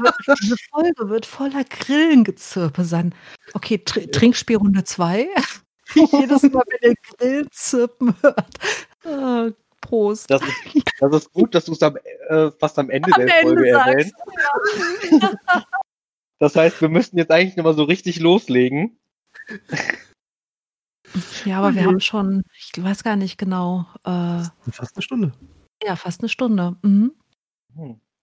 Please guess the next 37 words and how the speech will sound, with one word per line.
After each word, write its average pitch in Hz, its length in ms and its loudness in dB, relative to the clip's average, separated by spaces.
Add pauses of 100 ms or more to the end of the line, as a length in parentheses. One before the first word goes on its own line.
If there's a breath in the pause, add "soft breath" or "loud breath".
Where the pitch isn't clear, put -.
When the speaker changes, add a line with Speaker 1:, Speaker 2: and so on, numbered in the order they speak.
(300)
Speaker 2:
Damit 107 100 -10
Speaker 1:
So 226 100 -4
viel 233 160 -4
Speaker 2:
die - 60 -6
Speaker 1:
zum 208 120 -4
Speaker 2:
Folge 156 220 0
Speaker 1:
Thema. 202 140 0
Wir 190 80 0
machen 214 360 0
auf - 200 -10
keinen 277 340 -6
Fall 254 260 2
mehr 247 260 4
als - 180 -4
vierzig - 440 -8
Minuten. 247 580 2
<laughs> - 600 -8
Speaker 2:
Nein, 127 160 4
nein, 117 280 2
nein. 95 280 -10 (300)
Nein, 98 300 -10
nein. - 240 -20 (1080 loud breath)
Da 110 120 2
ich 139 100 0
euch 151 80 0
aber 127 160 4
jetzt - 380 -2
dann, 117 380 -4
wie 117 100 -20
gesagt, 117 260 -8
fast - 280 -8
eine 117 80 -16
Stunde 147 340 -10
mit 120 160 -12
Fragen 131 320 -4
gequält 135 480 -10
habe, 98 400 -8